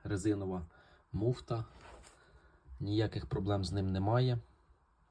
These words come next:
Навіть якщо треба поміняти раз в п'ять чи в десять років буде, то ціна питання зовсім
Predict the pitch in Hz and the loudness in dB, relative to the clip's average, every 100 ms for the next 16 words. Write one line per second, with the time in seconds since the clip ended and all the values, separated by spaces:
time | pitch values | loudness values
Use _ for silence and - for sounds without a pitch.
0 | _ _ _ - _ - 113 104 98 92 | _ _ _ -20 _ -2 0 2 0 -2
1 | 90 - 101 - 101 90 87 95 92 101 | -4 -4 -4 0 0 0 -2 -2 0 0
2 | 123 107 104 98 - - - - 110 101 | 0 0 0 0 -6 -16 -18 -2 0 0
3 | - 92 92 95 92 - 107 117 104 90 | -2 -4 -2 -2 -4 -2 -2 0 -2 -2
4 | 92 90 85 92 82 - - - - - | 0 -2 -2 -4 -4 -8 -16 -16 -16 -20
5 | - - - _ - - 107 - - 107 | -20 -20 -20 _ -12 -6 -4 -4 -4 -4
6 | 101 98 80 - - 101 - 107 - 98 | -4 -4 -8 -12 -10 -6 -2 -2 -2 -6